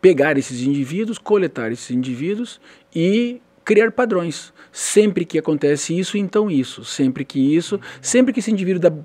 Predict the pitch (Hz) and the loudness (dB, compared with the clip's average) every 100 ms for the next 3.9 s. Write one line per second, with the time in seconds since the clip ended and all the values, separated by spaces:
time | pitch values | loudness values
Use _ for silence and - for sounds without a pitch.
0 | - 165 - 185 247 269 220 196 170 156 | -4 0 6 6 6 4 0 0 0 0
1 | 160 143 143 147 147 165 165 147 196 202 | 0 0 0 0 0 -2 -2 2 2 2
2 | - - - 165 196 170 220 233 220 196 | -4 -8 -2 0 2 4 4 6 2 0
3 | 196 185 180 175 175 185 151 120 107 | -4 -4 -2 -2 0 -2 0 -4 -6